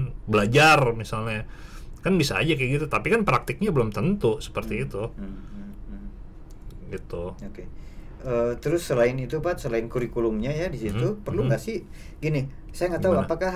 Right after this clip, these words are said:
Speaker 2: ada semacam sertifikasi dari pemerintah tentang panti rehab?
Speaker 1: Ya, itu perlu sih, menurut saya sih.
Speaker 2: Ada nggak sih selama ini?
Speaker 1: Nggak ada.
Speaker 2: Nggak ada ya?
Speaker 1: Belum ada.
Speaker 2: Izin keluar dari kementerian mana? Untuk
Speaker 1: Eh,
Speaker 2: mendirikan
Speaker 1: waktu
Speaker 2: sebuah
Speaker 1: dulu
Speaker 2: panti rehab?
Speaker 1: Rumah Cemara punya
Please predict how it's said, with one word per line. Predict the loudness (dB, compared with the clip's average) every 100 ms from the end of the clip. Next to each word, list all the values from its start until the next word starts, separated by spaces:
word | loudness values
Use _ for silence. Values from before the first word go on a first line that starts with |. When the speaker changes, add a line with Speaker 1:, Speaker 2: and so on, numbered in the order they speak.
| 0
Speaker 2:
ada | 2 2 2 -6
semacam | -8 -6 -2 -2
sertifikasi | -2 -2 0 -2 -2 -2 -2 -2 -2
dari | 0 0
pemerintah | 0 0 0 0 -2
tentang | -2 -4 -4
panti | -2 -2 -2
rehab? | -4 -6 -10 -14 -14 -12 -10 -6
Speaker 1:
Ya, | 2 2
itu | 2 -2 -2
perlu | -2 0 2 2
sih, | 0 -6 -6 -8
menurut | -6 -4 -6 -6
saya | -8
sih. | -6 0
Speaker 2:
Ada | 2
nggak | 2 0
sih | -2 -6 -12 -14
selama | -4 -2 -2
ini? | -2 -6
Speaker 1:
Nggak | -6 -8 -8
ada. | -8 -4
Speaker 2:
Nggak | -2
ada | -2
ya? | -4
Speaker 1:
Belum | -4 -4
ada. | -6 -6 -2
Speaker 2:
Izin | 0 2 2 2
keluar | 4 4 6
dari | 4 2 0
kementerian | 0 0 2 0 2 2
mana? | 2 -2 -6 -8 -8 -10 -10 -10 -10
Untuk | -4 0 2 4
Speaker 1:
Eh, | 4 4
Speaker 2:
mendirikan | 4 4 6
Speaker 1:
waktu | 6 6
Speaker 2:
sebuah | 10
Speaker 1:
dulu | 10 10
Speaker 2:
panti | 8
rehab? | 4 0 -2
Speaker 1:
Rumah | 0 0
Cemara | 0 0 0 0
punya | 0 0 2 0